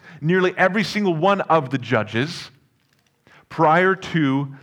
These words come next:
the birth of Samuel were said to have gained victory, whenever they did gain victory,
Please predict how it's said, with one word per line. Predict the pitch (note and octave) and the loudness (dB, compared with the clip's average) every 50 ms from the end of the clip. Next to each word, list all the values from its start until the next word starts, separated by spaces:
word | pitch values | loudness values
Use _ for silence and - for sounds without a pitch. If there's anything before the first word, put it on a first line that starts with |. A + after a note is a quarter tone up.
| - - _ _ _ _ _ | -20 -20 _ _ _ _ _
the | - C3+ | -4 -2
birth | A#2+ D3 D3+ D#3+ - E3 | 2 2 0 2 0 -2
of | D3 C3 | -4 -4
Samuel | - - F3+ F3+ F#3+ G3+ G3 F3+ B2+ G2+ G2+ A#2+ D#3 D3+ C#3+ - _ _ _ _ _ _ _ _ _ _ _ _ _ _ _ _ _ _ _ _ _ _ - | -4 -2 0 2 2 2 2 0 0 0 -2 -2 -4 -6 -10 -16 _ _ _ _ _ _ _ _ _ _ _ _ _ _ _ _ _ _ _ _ _ _ -4
were | C#3 D3 | -2 -2
said | C#3+ - - F3+ F3 F#3+ F#3+ D#3+ C3+ - - | -2 -2 0 2 2 2 2 -2 -6 -12 -8
to | - F3 E3+ D3 | -4 -2 0 2
have | D3 C3+ B2+ B2+ - - - - - B2+ | 2 0 0 -4 -10 -18 -20 -20 -18 -6
gained | A#2 - C#3+ E3+ F3 E3+ D3 | -2 0 0 0 0 -2 -4
victory, | B2 B2 F3 G3+ G3 - C3+ C3 | -2 -2 -2 -2 0 -2 -2 0
whenever | C3 D3+ E3+ E3+ E3+ | 2 2 2 2 2
they | E3+ D3+ | 0 2
did | C#3+ D#3+ F#3+ G3 F#3 | 2 2 0 0 0
gain | E3 D3+ C#3+ C3 A#2+ | 0 0 0 0 0
victory, | B2 A2+ - - A#2+ B2+ C3+ D3+ D3 | -2 -4 -2 -4 -4 -4 -4 -4 -6